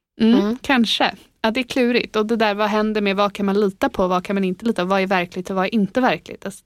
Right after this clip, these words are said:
Speaker 1: det är
Speaker 2: Det blir helt fel i huvudet till slut
Speaker 1: Ja,
Speaker 2: då.
Speaker 1: det kan bli jättemärkligt. Mm.
Speaker 2: Mm, lite läskigt, men som sagt, vi kommer säkert sitta här om tre år och det här är inget konstigt kanske.
Speaker 1: Nej.
Speaker 2: Det är ju ofta
Speaker 1: Det är ofta så det händer.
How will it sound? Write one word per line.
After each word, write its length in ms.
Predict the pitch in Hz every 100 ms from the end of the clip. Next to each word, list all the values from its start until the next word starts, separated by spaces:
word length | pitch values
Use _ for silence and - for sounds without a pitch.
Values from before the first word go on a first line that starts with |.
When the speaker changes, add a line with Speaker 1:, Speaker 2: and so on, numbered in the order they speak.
| -
Speaker 1:
det 220 | 247 254
är 220 | 175 170
Speaker 2:
Det 160 | 190 208
blir 160 | 220 208
helt 360 | 233 175 -
fel 360 | - 196 180 180
i 40 |
huvudet 380 | 185 170 202 226
till 100 | 175
slut 220 | - 196
Speaker 1:
Ja, 140 | 220 240
Speaker 2:
då. 140 | 196 196 _
Speaker 1:
det 120 | 208
kan 160 | 208 240
bli 120 | 190
jättemärkligt. 1080 | 190 - 190 190 233 247 - - - - - _ _ _ _ _ _ _ _ 330
Mm. 80 | 214
Speaker 2:
Mm, 180 | 226 226
lite 300 | 240 240 226
läskigt, 380 | 220 233 190
men 240 | 214 220 226
som 160 | 220
sagt, 140 | 202 185
vi 120 | 196
kommer 220 | 233 247
säkert 260 | 233 190 185
sitta 320 | - 185 -
här 260 | 226 175 175
om 160 | 175 180 _ _ _ _ -
tre 280 | 202 190 175
år 420 | 214 165 180 196 - _ _ _
och 120 | 208 190
det 60 |
här 180 | 180 180
är 40 |
inget 240 | 175 175 180
konstigt 420 | 185 165 - 269
kanske. 380 | - 156 - 220 - -
Speaker 1:
Nej. 340 | 269 208 269 - _ _ _ -
Speaker 2:
Det 80 |
är 100 | 214
ju 100 | 214 208
ofta 400 | - 175 175 175 - -
Speaker 1:
Det 60 | 233
är 40 |
ofta 200 | - 208
så 180 | - 202
det 80 | 214
händer. 380 | 226 214 202